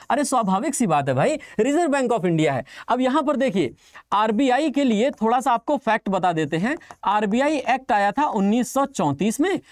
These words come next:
आरबीआई ने काम करना शुरू किया था एक अप्रैल उन्नीस सौ पैंतीस से, नाइनटीन थर्टी फ़ाइव से। अब दोस्तों, यहाँ पर सबसे पहले कि इसको किसने बनाया या किसने इसे रिकमेंड किया,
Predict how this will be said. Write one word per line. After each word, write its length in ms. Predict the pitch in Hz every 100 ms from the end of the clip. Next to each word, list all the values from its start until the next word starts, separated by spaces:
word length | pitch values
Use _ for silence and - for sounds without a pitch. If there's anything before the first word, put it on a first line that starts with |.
| - - -
आरबीआई 640 | 220 226 277 233 208 262
ने 240 | 262 311
काम 420 | 302 - 214 277
करना 280 | 254 226 233
शुरू 300 | 220 196 202
किया 220 | 170 170
था 240 | 151 226 - -
एक 220 | 240 254
अप्रैल 420 | - 185 254 262
उन्नीस 440 | 285 220 185 175 -
सौ 100 | 262
पैंतीस 500 | 247 180 143 135 -
से, 140 | 135 - - - - - _ _ 170
नाइनटीन 520 | 202 214 214 226 233
थर्टी 280 | 214 196 220
फ़ाइव 260 | 214 214
से। 240 | - 208 202 - -
अब 100 | 240
दोस्तों, 340 | 247 277 294
यहाँ 260 | 269 240 254
पर 240 | 254 269 262 - -
सबसे 340 | - 247 - 269
पहले 380 | 254 247 269
कि 100 | 269
इसको 400 | 254 233 - -
किसने 400 | 277 226 - 240
बनाया 500 | 247 185 170 165 220
या 100 | 240
किसने 400 | 226 220 - 247
इसे 300 | 214 214 254
रिकमेंड 460 | 226 170 175 220 214
किया, 240 | 220 220